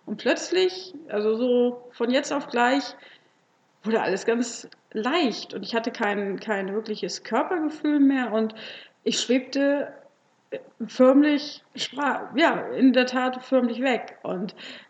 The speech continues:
das war immer so der Moment, wo, wo ich immer so, ja, völlig rauskam. Und ich habe das so auf einer sehr bewussten Art so circa viermal erlebt. Und ja, das war so,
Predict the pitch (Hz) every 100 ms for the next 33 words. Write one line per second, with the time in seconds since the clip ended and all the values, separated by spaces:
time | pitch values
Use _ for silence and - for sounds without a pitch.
0 | _ 233 208 220 240 220 247 233 247 233
1 | 233 226 226 240 214 220 196 - 208 220
2 | 220 - 240 233 220 220 220 208 - 196
3 | 277 320 - 233 226 269 330 - 214 185
4 | 185 175 196 175 - - - _ _ _
5 | _ _ _ _ - - 214 220 220 233
6 | 214 208 196 - - - 214 208 220 202
7 | 214 202 208 302 - 277 233 196 226 233
8 | 226 208 185 180 - 202 196 190 - 226
9 | 208 196 196 190 180 185 170 170 - -
10 | - _ _ _ - 214 220 220 202 202
11 | - - _ _ _ _ _ _ 208 247
12 | 294 202 190 - 208 - 240 247 262 254
13 | 247 262 247 -